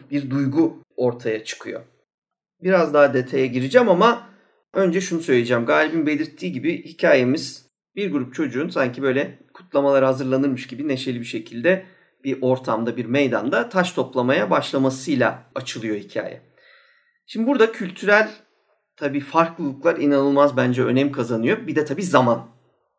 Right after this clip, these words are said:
Bin dokuz yüz kırk sekiz Amerika'sı demin dediğim gibi başka bir dünya. İki bin yirmi üç Türkiye'sinde ben öyküyü okurkenki durum çok farklı. Yani şimdi burada benim işim tabii çok daha kolaydı ama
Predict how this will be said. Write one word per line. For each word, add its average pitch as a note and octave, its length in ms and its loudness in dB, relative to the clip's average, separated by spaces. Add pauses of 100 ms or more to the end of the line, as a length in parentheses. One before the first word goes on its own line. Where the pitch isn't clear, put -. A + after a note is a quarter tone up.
(280)
Bin B2+ 180 -4
dokuz C3+ 240 -4
yüz C3+ 160 -14
kırk B2 140 -14
sekiz D3+ 320 -4
Amerika'sı B2 600 0
demin A#2+ 260 0
dediğim B2 280 -2
gibi A2 220 -8
başka A#2+ 340 -2
bir G2+ 140 -10
dünya. A2+ 420 0 (340)
İki C#3+ 280 -12
bin C#3+ 220 2
yirmi C3 300 2
üç - 580 -4
Türkiye'sinde B2 840 -2
ben C3 320 6 (840)
öyküyü C3 440 0
okurkenki B2 720 -2
durum G3 220 -2
çok - 220 2
farklı. - 420 -2 (140)
Yani B2+ 180 -2
şimdi B2 220 -6
burada C#3 360 0 (500)
benim C3+ 180 4
işim F3 240 -2
tabii C3+ 180 0
çok - 240 -4
daha A#2+ 180 4
kolaydı A#2 360 0
ama D#3+ 360 4